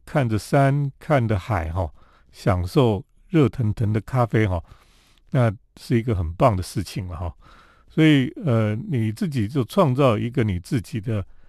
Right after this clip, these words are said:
野外的咖啡店啊，那么在这个地方呢，你就可以享受哈，喝咖啡的乐趣哈，可是又可以享受到这个大自然的野趣哈。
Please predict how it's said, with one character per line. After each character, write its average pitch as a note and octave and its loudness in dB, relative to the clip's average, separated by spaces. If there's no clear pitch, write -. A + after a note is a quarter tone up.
野 G2+ 0
外 B2+ 4
的 F#2 -6
咖 B2+ 2
啡 C3 2
店 B2+ 4
啊， G3 -18
那 D#3+ -2
么 A#2+ -2
在 D3 2
这 C3 0
个 C3 2
地 C3+ 0
方 C#3 2
呢， C3 2
你 G2 -4
就 A#2 0
可 - -2
以 A2 4
享 F2 -2
受 A2+ 2
哈， D#2+ -6
喝 B2+ -2
咖 G#2+ 0
啡 G#2+ 0
的 G2+ 0
乐 A#2 2
趣 - -4
哈， E2+ -6
可 D3 -2
是 G3+ 0
又 A#3 4
可 D#3 2
以 C#3+ 4
享 G2 0
受 B2 0
到 A2 2
这 C3+ -2
个 G2+ 0
大 B2+ 4
自 A2 0
然 F2+ -4
的 G2 -2
野 F2+ -6
趣 G2 -2
哈。 C#3 -14